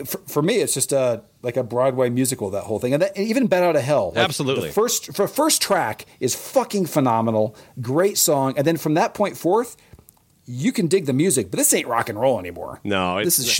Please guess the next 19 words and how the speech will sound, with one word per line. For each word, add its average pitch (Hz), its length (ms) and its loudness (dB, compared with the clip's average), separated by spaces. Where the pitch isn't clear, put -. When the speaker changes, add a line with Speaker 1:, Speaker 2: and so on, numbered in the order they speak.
Speaker 1:
this 170 180 0
is 143 80 0
show, 165 260 2
this 147 200 0
is 120 80 0
showbiz, 123 500 -2
baby. 90 480 -8
Right? 160 300 2
From 123 160 -6
tracks - 400 -2
two 147 180 6
through 131 220 -2
seven. 143 400 0
Speaker 2:
Yeah, 196 420 0
no, 190 160 2
and, 160 160 2
and 156 240 2
my, 156 140 2
my, 156 180 0